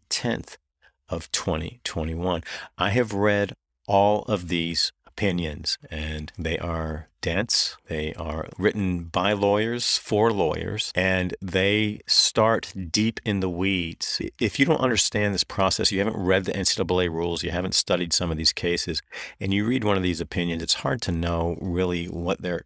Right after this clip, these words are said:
talking about here and what the influences are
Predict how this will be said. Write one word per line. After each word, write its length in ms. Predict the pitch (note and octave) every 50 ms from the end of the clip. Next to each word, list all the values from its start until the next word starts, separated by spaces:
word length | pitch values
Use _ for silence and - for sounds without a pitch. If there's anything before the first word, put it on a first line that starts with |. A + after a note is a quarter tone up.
| _ -
talking 480 | - - - F2+ F2+ - G2 E2 D#2+
about 400 | D#2+ D2+ - G1+ - D#2+ - - _
here 480 | _ - - - F2+ D#2+ D#2 D#2+ E2+ - - -
and 240 | - F2 E2+ E2 E2+
what 200 | F2+ F#2+ F#2+ - -
the 580 | F#2+ E2+ F2+ F2 F2 E2+ E2+ E2 E2+ E2+ - -
influences 760 | D2+ G#2 G2 F2+ - - F2+ F2 F2 E2 - - - E2+ D#2+ -
are 380 | E2 E2+ E2 E2 E2+ E2+ E2